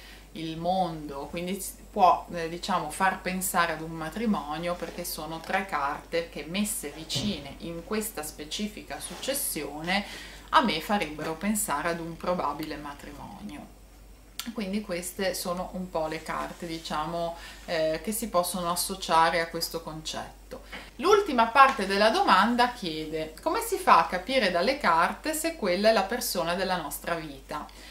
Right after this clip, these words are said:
È molto interessante questo concetto, perché in realtà dalle carte non si può vedere se una persona sarà la persona della nostra vita, per un semplice motivo, perché le carte non hanno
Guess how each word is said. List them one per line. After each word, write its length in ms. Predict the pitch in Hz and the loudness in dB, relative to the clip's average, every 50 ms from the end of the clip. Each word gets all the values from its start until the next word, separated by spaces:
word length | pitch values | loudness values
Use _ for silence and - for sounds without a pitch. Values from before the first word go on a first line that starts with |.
| - - - | -20 -16 -10
È 120 | - 220 | -6 0
molto 260 | 247 330 370 370 311 | 4 6 6 6 6
interessante 800 | 240 208 208 208 196 202 202 - - 285 262 208 196 196 165 160 | 4 2 2 2 0 0 0 2 6 8 8 8 6 4 -2 -6
questo 280 | 151 156 - - 165 156 | -6 -8 -8 -6 -6 -6
concetto, 800 | - 156 165 165 - - 165 147 147 151 - - - - 160 | -6 -6 -8 -6 -4 -2 -2 -2 -2 -4 -8 -12 -12 -10 -10
perché 300 | 156 156 226 233 - - | -8 -6 -6 -6 -4 -4
in 100 | 196 196 | -2 0
realtà 720 | 220 233 226 202 196 - - 160 139 139 156 202 247 247 - - - - - | 4 4 4 4 4 2 -2 -2 0 2 4 2 2 0 -4 -10 -18 -16 -12
dalle 400 | - 180 196 202 226 226 202 208 | -2 2 4 4 4 4 2 0
carte 760 | - 160 151 139 147 156 - - - - 165 170 202 220 - - | 0 -2 -2 -2 -4 -6 -8 -12 -6 -2 0 0 0 0 -2 -2
non 240 | 202 208 214 214 208 | 0 2 2 2 2
si 180 | - 208 196 | 0 -2 -4
può 260 | - - 294 349 349 226 | 4 8 10 10 10 10
vedere 460 | 180 165 156 160 160 151 147 156 156 | 8 4 0 -2 -4 -4 -4 -6 -6
se 140 | - - 170 | -6 -6 -6
una 160 | 160 151 151 | -4 -6 -6
persona 640 | - - 165 - - - - 196 208 240 254 214 196 | -6 -6 -6 -6 -4 -4 0 0 2 2 4 2 2
sarà 300 | 196 - 180 165 170 170 | 2 0 2 2 4 4
la 100 | 175 170 | 4 4
persona 460 | 170 - 170 - - - 233 226 220 | 2 -2 -6 -6 -6 -4 -2 -2 0
della 260 | 202 175 165 165 156 | 0 0 0 0 -2
nostra 440 | 160 170 175 165 - - - - 165 | -2 -2 -2 -4 -4 -6 -6 -6 -6
vita, 500 | 151 151 147 143 135 - - 143 139 143 - - - - - | -6 -6 -8 -10 -12 -10 -8 -8 -8 -8 -8 -14 -20 -16 -8
per 160 | - 294 311 302 | -2 -2 0 0
un 160 | 294 285 262 | 0 -2 -2
semplice 680 | - - - 349 370 381 349 - 269 247 - - 233 | -2 -2 -2 -2 -2 -4 -4 -4 -4 -4 -4 -4 -4
motivo, 760 | 208 180 160 160 - - 226 220 180 147 147 151 147 156 - - - - - - - - | -4 -4 -6 -6 -6 -4 -2 -2 -2 -4 -6 -8 -10 -10 -12 -16 -20 -20 -20 -20 -16 -8
perché 300 | - 214 214 214 - 208 | -4 -4 -4 -2 -2 -2
le 160 | 214 269 294 | -2 -2 0
carte 640 | - 214 170 - 156 170 214 - - - 254 285 - - | 0 0 0 0 0 -4 -6 -8 -6 -4 -2 -2 0 2
non 260 | 202 202 202 202 214 | 2 2 4 6 8
hanno 540 | 247 262 233 190 165 156 147 143 139 139 - | 8 8 8 6 2 -2 -8 -10 -10 -12 -14